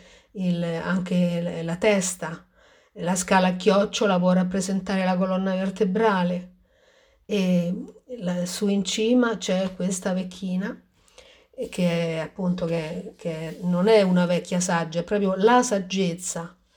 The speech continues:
che, eh, le, le vo-, le vuole mostrare come si tesse, ma nello stesso tempo nel mostrarglielo sa già che si pungerà.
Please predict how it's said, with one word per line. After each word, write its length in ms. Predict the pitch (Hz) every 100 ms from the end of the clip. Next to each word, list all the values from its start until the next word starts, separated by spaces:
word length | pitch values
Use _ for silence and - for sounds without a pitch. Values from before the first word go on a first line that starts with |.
| _ _ _ _ -
che, 480 | 254 247 190 - _ _ _ _ _ _ _ _ _ _ _ _ _ _ -
eh, 320 | 208 196 190
le, 400 | 196 226 208 214
le 260 | 220 233 247
vo-, 220 | 247 233
le 160 | 226
vuole 260 | 233 247 247
mostrare 560 | 240 233 - 277 269 220
come 220 | 196 185
si 180 | 180 180
tesse, 720 | 180 170 165 - - 165 _ _ _ _ _ _ _ _ _ _ _
ma 140 | 196 208
nello 200 | 226 226
stesso 380 | 254 254 262
tempo 360 | 262 269 240 220
nel 180 | 214 226
mostrarglielo 960 | 226 226 - 247 247 254 254 262 254
sa 420 | 247 - 233 220 185
già 460 | 190 185 185 - _ _ -
che 400 | - 202 196 - -
si 220 | - 190
pungerà. 760 | 185 185 180 170 160 180 -